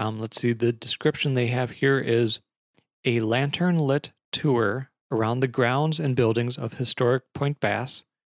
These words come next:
will give the visitor a chance to meet many of the former residents of Point Bass and citizens of the era. As you walk around the site, these spirits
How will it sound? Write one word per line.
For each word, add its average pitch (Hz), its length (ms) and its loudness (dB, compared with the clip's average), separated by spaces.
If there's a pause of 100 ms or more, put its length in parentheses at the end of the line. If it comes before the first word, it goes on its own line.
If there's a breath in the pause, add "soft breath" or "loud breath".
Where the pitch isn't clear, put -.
(460)
will 120 140 2
give 143 340 0
the 151 100 -2
visitor 156 380 2
a 127 120 -4
chance 165 420 0
to - 160 0
meet 135 260 0
many 127 240 0
of 135 100 0
the 131 100 -2
former 143 340 0
residents 131 560 0
of 120 140 -4
Point 117 240 -4
Bass 127 320 -4
and 131 120 -4
citizens 156 580 0
of 113 140 0
the 123 220 -2
era. 131 400 -2 (800 soft breath)
As 117 140 0
you 120 80 2
walk 127 260 0
around 151 180 2
the 156 80 0
site, 120 400 0 (560)
these 110 420 0 (100)
spirits - 760 0